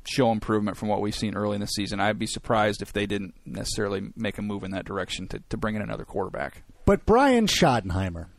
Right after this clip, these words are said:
Speaker 2: I mean, he's basically turned Bradford into Mark Sanchez.
Speaker 1: By the
Speaker 2: Does
Speaker 1: way,
Speaker 2: any
Speaker 1: Schottenheimer, I've heard more Brian Schottenheimer questions this week than I have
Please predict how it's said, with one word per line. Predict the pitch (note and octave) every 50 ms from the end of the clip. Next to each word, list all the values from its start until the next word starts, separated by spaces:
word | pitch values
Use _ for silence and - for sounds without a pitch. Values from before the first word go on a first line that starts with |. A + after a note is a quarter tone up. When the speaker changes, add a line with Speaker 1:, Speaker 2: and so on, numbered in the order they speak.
| - _ _ _ D3
Speaker 2:
I | D#3+
mean, | F3 F3 E3+ D#3
he's | C#3+ F3 A3 A#3+ G#3+ D#3+
basically | - - F3 E3 F3 F#3 E3 - F3+ D#3+ - D3+ D#3+ D#3 C#3+
turned | - - D3+ D3 C#3 C3+ C3 C3 B2+ B2 - - - -
Bradford | A#2+ B2+ B2+ B2+ B2 A2+ - B2+ B2 A#2+
into | A#2+ A#2 A2+ A2 G#2
Mark | G#2 G#2+ G#2 G2+ -
Sanchez. | - A2+ G2+ F#2+ F2+ - G2+
Speaker 1:
By | C#3+ D#3
the | D#3+ D#3
Speaker 2:
Does | D#3+ D#3+
Speaker 1:
way, | G3+
Speaker 2:
any | G#3 G3+
Speaker 1:
Schottenheimer, | - A3 G3+ - G3 G3 G3 F#3+ F3+ E3+ D#3
I've | B2 E3 G#3 -
heard | - G3+ F3+ D3
more | C#3+ C#3 C#3+ D3+ C#3+
Brian | B2 C3 C3+ C#3 D3+ D3 C3+
Schottenheimer | - - - C3 C3+ - - D3 D3+ D3+ D3 D3
questions | - - - D3 D3+ D3 - - D#3+ D3+ C3
this | B2+ C#3 C#3 C3+ -
week | C3+ C3+ C3+ -
than | - A#2+ A2+
I | A2+
have | A#2+ B2+ A#2 A2+ - -